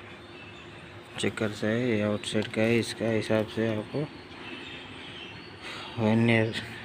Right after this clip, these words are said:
ए, steel, steel roll में देख सकते हैं या टेप से भी देख सकते हैं। इसका मेजरमेंट, इसका डाया कितना है, outer डाया, इसके हिसाब से आप देख के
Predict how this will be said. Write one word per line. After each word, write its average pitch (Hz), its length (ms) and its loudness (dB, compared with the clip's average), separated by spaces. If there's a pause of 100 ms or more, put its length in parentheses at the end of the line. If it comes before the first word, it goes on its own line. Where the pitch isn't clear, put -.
(160)
ए, 98 340 0
steel, 113 680 4 (260)
steel 107 320 6
roll 113 160 8
में 110 160 6
देख 101 160 6
सकते 101 300 0
हैं 104 120 8
या 101 60 10 (140)
टेप 95 160 4
से - 180 4
भी 101 80 6
देख 95 200 2
सकते - 280 -2
हैं। 98 100 8
इसका 98 280 0
मेजरमेंट, 95 460 2
इसका 98 220 4
डाया 98 260 6
कितना 101 340 0
है, 101 200 0 (480)
outer 98 220 2
डाया, 101 340 4 (1800)
इसके 101 200 0
हिसाब 101 420 2
से 101 80 0
आप 101 180 0 (1300)
देख 98 340 2 (140)
के 120 140 4